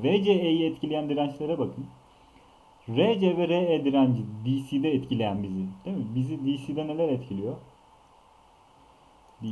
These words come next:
C'de. R C ve R E. Ne açıdan? V C E açısından, değil mi? Fakat siz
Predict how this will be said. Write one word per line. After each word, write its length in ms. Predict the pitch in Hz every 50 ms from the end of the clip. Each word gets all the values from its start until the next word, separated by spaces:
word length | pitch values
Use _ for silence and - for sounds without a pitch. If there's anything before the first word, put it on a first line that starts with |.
| 107 - -
C'de. 280 | - 104 95 117 139 - - - - - _ _ - _ _ _ _ _ _ _ _ _ _ _ _ _ _ _ _ - _ _ _ _ _ _ _ - _ _ _ _ _ _ _ - _ _ - - - _ _ _ _ _ - _ _ _ _ -
R 320 | 117 117 139 180 208 202 190
C 200 | 165 160 165 165
ve 120 | 175 165
R 100 | 151 160
E. 280 | 165 156 127 107 92 95 92 - - - - 113 113 117
Ne 120 | 135 160
açıdan? 420 | 160 143 127 139 123 127 143 180 170 143
V 240 | 131 123 127 123 123
C 80 | 123
E 200 | 123 127 127 131
açısından, 520 | 123 107 - - - - 95 92 90 98 120
değil 120 | 180 196
mi? 80 | 185 - - - - _ _ _ _ _ _ - - _ _ _ _ _ _ - - _ _ _ _ _ _ _ _ - - _ _ _ _ - _ _ _ _ _ _ _ _ - _ _ _ _ _ _ _ _ _ _ _ - _ _ _ _ _ _ _ _ _ - _ _ _ _ _ - - _ _ _ _ _ _ _ _ - -
Fakat 340 | - 208 214 - 202 - -
siz 240 | - - - 196 196